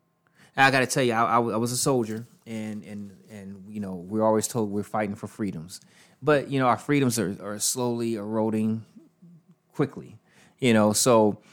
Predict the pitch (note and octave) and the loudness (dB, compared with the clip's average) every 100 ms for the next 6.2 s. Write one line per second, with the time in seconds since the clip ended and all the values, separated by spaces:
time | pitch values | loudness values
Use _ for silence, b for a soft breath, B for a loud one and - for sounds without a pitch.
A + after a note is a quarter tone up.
0 | b b - B2 A2+ A#2 A2 A#2 E3 E3 | b b -2 2 2 2 -2 -2 -2 -2
1 | - A#2+ C#3 - - F3 D3 A2 - G#2+ | -4 -6 -4 -8 -6 -2 0 -2 -2 0
2 | G#2+ A2 A#2+ A#2+ A2 G2 A2+ G#2+ - A#2 | 2 2 2 0 0 2 2 0 -4 -4
3 | A2+ G#2+ G2+ F#2+ - G#2+ F2 G#2+ A#2 A#2+ | -2 -2 -4 -6 -6 -6 -6 -6 -6 -8
4 | B2 C3 - G2 F#2+ A2 A2+ G#2 - F2+ | -8 -12 -10 -6 -2 -2 -2 -4 -4 -6
5 | - C3+ G3 D#3+ C#3 B2+ A#2 A#2 F#2+ - | -4 -2 -2 -2 -2 -2 -2 -2 -2 -2
6 | G2 | -4